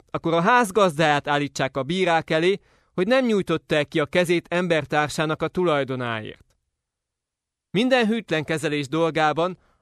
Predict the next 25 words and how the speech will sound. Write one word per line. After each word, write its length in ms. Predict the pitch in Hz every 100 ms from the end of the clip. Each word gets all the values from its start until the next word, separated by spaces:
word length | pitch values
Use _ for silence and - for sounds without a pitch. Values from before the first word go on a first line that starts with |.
| -
akár 400 | 160 - 147 135
ökör, 480 | 180 202 185 196 202
akár 360 | 151 - 139 135
szamár, 540 | - 190 175 175 175 _
akár 400 | 160 165 180 160
jú, 320 | 156 170 214 208 _ _ _
akár 360 | 156 - 165 156
ruha, 400 | 220 170 180 185 _ _ _ _ -
bármilyen 500 | 185 240 233 220 214
elveszett 500 | 202 165 151 160 131
dolog 300 | 156 143 131
az, 180 | 165
amiről 400 | 160 151 147 147
valaki 340 | 147 180 160 165
azt 200 | 170 -
mondja, 240 | 156 147
hogy 120 | 139
az 120 | 135 139
övé, 340 | 170 185 180 _ _ _ _ _
kettejük 560 | 226 247 - 214 214 190
ügye 180 | 190
kerüljön 500 | 185 202 208 214 202
a 80 | 185
bírák 500 | 165 196 175 143 127
elé, 280 | 139 151